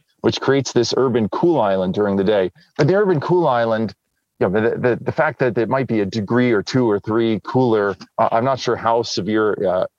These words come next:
I don't know what the record cool island magnitude is. I'm sorry to say, that'll be interesting second project we've come up with, uh, here. Yeah, but the urban cool island,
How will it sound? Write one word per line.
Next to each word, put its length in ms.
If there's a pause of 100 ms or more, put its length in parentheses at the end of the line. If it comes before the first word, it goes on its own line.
(160)
I 60
don't 160
know 60
what 120
the 80
record 400
cool 240
island 300
magnitude 500
is. 240
I'm 220
sorry 240
to 80
say, 200
that'll 160
be 140
interesting 460
second 360
project 420
we've 120
come 160
up 180
with, 140 (400)
uh, 160
here. 380 (680)
Yeah, 80
but 220 (120)
the 60
urban 260 (280)
cool 420
island, 480